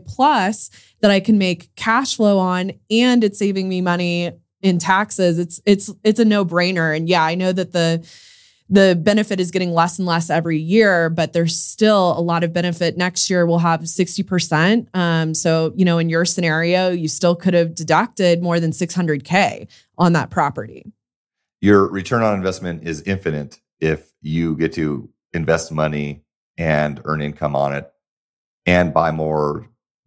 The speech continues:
Speaker 2: real estate and earn a return on your investment versus just paying it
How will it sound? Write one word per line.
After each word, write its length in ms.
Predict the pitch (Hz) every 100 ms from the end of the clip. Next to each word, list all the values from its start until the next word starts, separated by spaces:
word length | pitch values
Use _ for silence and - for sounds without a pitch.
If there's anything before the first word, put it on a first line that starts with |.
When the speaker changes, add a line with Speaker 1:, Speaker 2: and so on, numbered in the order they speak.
| -
Speaker 2:
real 220 | 87 78
estate 500 | - 73 71 73 - _ _ _ _ _ -
and 160 | 73 73
earn 260 | 73 82
a 40 | 78
return 320 | 78 - 87
on 80 | 78
your 100 | 73
investment 400 | 73 - 73 - _
versus 420 | 73 73 71 69 -
just 320 | - 69 -
paying 200 | 71 67
it 140 | 60